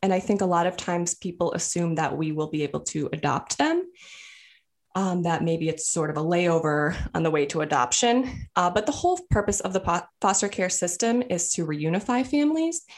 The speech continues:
and every effort is being made at, while the child's in care to actually reunify them with their parents or with other biological family. Um, and that process can take a really long time. And, uh, sometimes after reunification, it's successful,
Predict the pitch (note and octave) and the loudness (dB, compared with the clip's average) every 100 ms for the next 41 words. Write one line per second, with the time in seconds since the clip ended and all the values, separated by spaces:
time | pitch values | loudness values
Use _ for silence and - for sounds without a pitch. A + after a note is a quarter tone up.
0 | - - F#3+ F#3 G3 B3+ C#4+ - F3+ - | -20 -2 0 2 2 2 2 0 -2 0
1 | G#3+ - F3+ - E3+ E3+ E3 D#3 D#3+ E3 | -2 -2 -6 -4 -2 0 0 0 -2 -2
2 | - D#3+ D#3+ D#3+ D#3+ E3 F#3 E3+ E3 F3 | -6 -6 -2 0 0 -2 0 -2 0 -2
3 | E3+ F3 F#3 - - G3 E3 - D#3 D#3 | -2 -2 -2 0 2 2 2 -2 -4 -4
4 | D#3 D3+ D3 D3+ D#3 D3+ D3+ D#3 E3+ F3 | -2 -4 -4 -4 -6 -4 -4 -4 -4 -2
5 | G3 G3+ E3+ D#3+ D#3+ - - B3 A#3 F#3 | -2 -2 -4 -4 -4 -4 0 0 2 2
6 | F3 E3 D3+ C#3+ C#3+ - D3+ - D3+ - | 2 2 0 -2 -4 -4 -6 -4 -4 -4
7 | - - - - - - - - - _ | -4 -6 -10 -20 -20 -20 -20 -20 -20 _
8 | _ F#3 F3+ F#3 F#3+ - A3+ A3+ A#3+ - | _ -4 -2 0 0 0 -2 0 -2 -4
9 | - F#3+ G#3+ G#3 E3+ E3+ E3+ E3 D#3+ D#3+ | -2 -2 -2 -2 0 0 0 0 0 -2
10 | - F3 E3+ E3+ D3 D3 C#3+ D3 D3+ - | -2 -2 0 -2 -4 -4 -4 -6 -6 -8
11 | D#3+ E3 E3+ - F3 E3+ F3 E3+ - E3 | -8 -8 -4 -2 -2 -2 -2 -2 -6 -4
12 | F#3+ F#3+ G#3 G#3+ A3+ A#3+ C4+ - G4 F#4+ | -2 0 2 2 0 -2 0 0 0 -2
13 | - E3 - E3+ F#3+ - F#4 G4+ | -2 -4 -2 -2 -2 -2 -2 -2